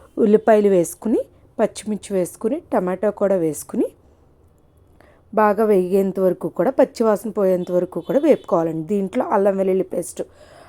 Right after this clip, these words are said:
అప్పటికప్పుడు రుబ్బుకున్నది అల్లం వెల్లుల్లి పేస్ట్ వేసుకుని, కొంచెం పసుపు, ఉప్పు లాగా వేసుకుని అదంతా దగ్గర పడేలా చేసుకోవాలి ముందుగా. చూస్తున్నారు కదా,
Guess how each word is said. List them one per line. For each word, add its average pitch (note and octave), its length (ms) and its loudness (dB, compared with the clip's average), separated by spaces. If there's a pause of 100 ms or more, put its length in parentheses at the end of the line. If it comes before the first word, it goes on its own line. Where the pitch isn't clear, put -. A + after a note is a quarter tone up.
(120)
అప్పటికప్పుడు A3+ 640 0
రుబ్బుకున్నది G3+ 800 0 (380)
అల్లం G3 220 2
వెల్లుల్లి G3+ 280 0
పేస్ట్ F#3 380 -4
వేసుకుని, F3 500 -2 (800)
కొంచెం A#3 560 0
పసుపు, F#3+ 420 -4
ఉప్పు G3 500 -2
లాగా F#3+ 280 0
వేసుకుని F#3+ 520 -2 (540)
అదంతా A3 580 -2 (500)
దగ్గర A#3 260 4
పడేలా G#3 440 0 (180)
చేసుకోవాలి F3 500 0 (180)
ముందుగా. F#3+ 360 0 (1080)
చూస్తున్నారు A#3+ 380 0
కదా, A3 180 0